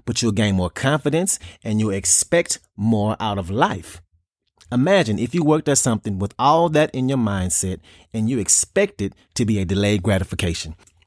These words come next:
How do you think you will look back ten years from now?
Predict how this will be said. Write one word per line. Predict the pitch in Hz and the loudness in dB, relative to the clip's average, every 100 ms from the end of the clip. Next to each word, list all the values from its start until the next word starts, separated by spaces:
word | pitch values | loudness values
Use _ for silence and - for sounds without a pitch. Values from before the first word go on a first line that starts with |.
| _ _ _ _ _ | _ _ _ _ _
How | - 160 | 0 2
do | 156 | 4
you | 143 | 2
think | 127 131 113 | 0 0 2
you | 110 | 0
will | 107 107 | 0 0
look | 107 87 | 0 -2
back | 98 90 - - _ _ - | -6 -6 -10 -16 _ _ -6
ten | - 123 107 | -2 0 2
years | 110 101 | 0 -2
from | 113 | 0
now? | 113 110 80 67 | 0 0 -2 -8